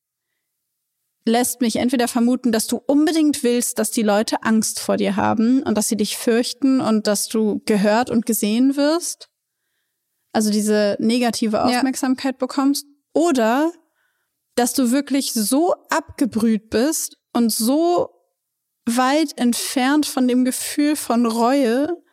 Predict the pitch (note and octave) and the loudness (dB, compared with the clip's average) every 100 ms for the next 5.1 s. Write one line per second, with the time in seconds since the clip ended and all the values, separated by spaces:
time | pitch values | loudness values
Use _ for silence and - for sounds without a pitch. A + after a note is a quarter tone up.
0 | _ _ _ _ _ _ - A3+ A#3 A3+ | _ _ _ _ _ _ -4 -2 0 0
1 | A#3+ G#3+ A3 A3+ B3 - G3+ G#3+ - - | 0 2 2 2 0 0 -2 -4 -4 -6
2 | - G#3+ G#3+ - G#3+ A3 - A3+ G#3+ A3 | -2 0 0 -4 -4 -6 -4 -4 -2 -2
3 | G#3 A3 - _ _ _ _ _ _ _ | -2 -2 -8 _ _ _ _ _ _ _
4 | _ _ _ _ A3+ A#3+ A#3+ B3+ - C#4+ | _ _ _ _ 0 2 2 0 0 0